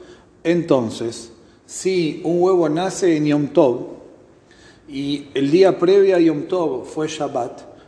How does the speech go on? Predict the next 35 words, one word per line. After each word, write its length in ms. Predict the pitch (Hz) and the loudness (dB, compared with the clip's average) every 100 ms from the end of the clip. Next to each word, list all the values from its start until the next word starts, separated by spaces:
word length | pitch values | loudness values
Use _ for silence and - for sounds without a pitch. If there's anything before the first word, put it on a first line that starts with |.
| - | -20
entonces 320 | 117 127 151 | -10 -4 -2
resulta 400 | 160 160 175 156 | 0 0 0 0
que 60 | 156 | -2
ese 180 | 151 165 | -2 0
huevo 260 | 165 180 | 2 2
se 120 | - | 0
estuvo 340 | 127 165 175 156 | -6 -4 -4 -2
preparando 680 | 143 139 143 151 151 147 | -4 -6 -4 -4 -4 -4
en 120 | 143 151 | -4 -4
Shabbat 600 | - 135 127 123 143 - - - - - _ | -6 -6 -4 -4 -4 -8 -18 -20 -20 -20 _
para 400 | 117 127 135 151 | -2 2 2 2
el 180 | 139 120 | 0 0
Yom 220 | 127 123 | 0 0
Tov 180 | 143 139 | -2 -2
siguiente. 640 | 160 190 214 143 120 107 - - - - | -2 0 0 -2 -8 -12 -16 -20 -20 -16
Por 200 | - 135 | -6 -2
eso, 420 | 185 185 - 135 | 0 -2 -4 -6
por 220 | 127 127 127 | -4 -6 -6
Ajaná, 840 | 127 143 175 226 190 - - - | -6 -6 -2 -2 -2 -8 -18 -12
este 280 | 147 151 - | -6 -4 0
huevo 540 | 156 165 175 175 185 160 | 2 4 2 2 -2 -4
estaría 560 | 127 - 135 147 147 | -10 -8 -6 -2 -4
prohibido. 540 | - 123 120 107 95 90 - - - | -2 -2 -2 -4 -8 -12 -18 -20 -18
Este 160 | - 175 | -8 -6
sería 220 | 139 143 | -2 -2
el 80 | 147 | -2
motivo 320 | 131 139 160 | -2 0 0
por 140 | 156 | 0
el 100 | 127 | -6
cual 160 | 123 147 | -6 -4
la 80 | 147 | -4
Mishnah 300 | 147 175 175 | -6 -10 -8
prohíbe 300 | - 135 135 | -4 0 0
el 80 | 127 | 0
huevo. 260 | 107 78 | -2 -4